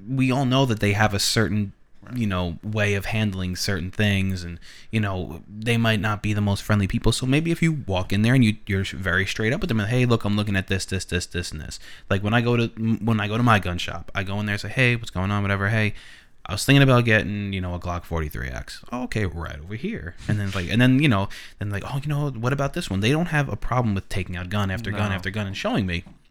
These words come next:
Speaker 1: you know, and I think that's how it should be. But if you
Speaker 2: Yeah.
Speaker 1: just walk in and you say to them, "Look, I don't know that much, so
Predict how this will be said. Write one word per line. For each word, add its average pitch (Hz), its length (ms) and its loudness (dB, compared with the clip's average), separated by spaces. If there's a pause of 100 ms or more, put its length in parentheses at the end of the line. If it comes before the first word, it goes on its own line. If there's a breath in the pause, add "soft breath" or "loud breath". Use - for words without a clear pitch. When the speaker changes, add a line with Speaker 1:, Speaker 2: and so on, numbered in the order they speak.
Speaker 1:
you 110 80 2
know, 101 120 0
and 117 100 2
I 135 40 2
think 143 160 -4
that's 139 140 -2
how 117 160 2
it 113 80 -4
should 117 120 -4
be. 170 120 0
But 117 140 2
if 107 60 -2
you 113 100 4
Speaker 2:
Yeah. 90 40 0
Speaker 1:
just - 200 2
walk 117 200 0
in 123 100 2
and 117 80 2
you 107 80 0
say 120 160 -4
to 120 60 -2
them, 101 200 -6 (540)
"Look, 127 300 -8 (340 loud breath)
I 90 100 -6
don't 104 140 -2
know 117 120 0
that 120 140 2
much, 104 360 -2 (960)
so 87 380 -4